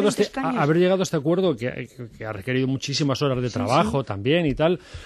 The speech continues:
Speaker 1: no tiene nada que ver. Eh, han tenido ellos también muchos problemas. Eh, cuando uno ve el documento que hemos aprobado y dicen en nuestro partido, "No nos gusta", claro, que no es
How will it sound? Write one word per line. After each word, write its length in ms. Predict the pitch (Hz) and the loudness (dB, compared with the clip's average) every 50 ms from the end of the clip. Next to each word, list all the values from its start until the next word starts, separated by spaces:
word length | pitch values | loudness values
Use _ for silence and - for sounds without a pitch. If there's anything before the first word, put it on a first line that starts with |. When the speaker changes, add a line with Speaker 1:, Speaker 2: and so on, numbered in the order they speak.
| - - - | -20 -14 -10
Speaker 1:
no 200 | 120 113 120 135 | -8 -6 -6 -4
tiene 240 | - 175 185 196 175 | -2 -2 -2 0 2
nada 340 | 151 139 147 170 185 170 143 104 | 2 2 4 4 4 4 2 2
que 100 | 123 120 | 0 2
ver. 200 | 139 175 190 151 | 4 4 4 4
Eh, 520 | 139 123 120 117 113 113 107 104 110 117 135 | 2 0 0 0 -2 -2 -4 -6 -8 -8 -6
han 100 | 143 127 | -6 -6
tenido 280 | 113 - 135 143 147 147 | -6 -2 -2 0 2 2
ellos 140 | 143 147 143 | 2 0 0
también 220 | - 143 147 151 | 0 2 2 2
muchos 300 | 147 147 143 - 151 139 | 2 0 0 -2 -4 -4
problemas. 500 | - 147 151 170 190 196 208 214 214 165 | -2 0 2 2 2 2 0 -2 -2 -4
Eh, 160 | 135 120 120 - | -6 -10 -12 -10
cuando 300 | - 127 120 117 120 123 | -8 -8 -6 -4 -4 -4
uno 240 | 131 135 143 139 139 | -2 -2 0 2 2
ve 80 | 143 | 2
el 60 | 139 | 2
documento 400 | 139 143 131 139 143 147 135 147 | 2 2 2 2 0 0 0 0
que 80 | 139 139 | 0 0
hemos 160 | 143 143 127 | 0 0 -2
aprobado 320 | 139 127 131 143 147 143 143 | -2 0 2 2 4 4 2
y 80 | 143 139 | 2 0
dicen 240 | 131 127 143 143 | -2 -2 0 0
en 60 | 139 139 | 0 0
nuestro 240 | 139 135 - 143 135 | 0 0 -2 -2 -2
partido, 320 | 127 131 117 131 131 123 | -2 -2 -2 -2 -2 -2
"No 140 | 123 135 160 | -2 -2 0
nos 100 | 196 190 | 0 2
gusta", 380 | 156 143 196 196 - - 151 110 | 2 2 2 2 0 -2 -2 -2
claro, 260 | - 123 135 135 113 | -2 -4 -4 -4 -4
que 140 | - - 117 | -4 -4 -2
no 100 | 120 139 | -2 -2
es 140 | 139 - | -2 -4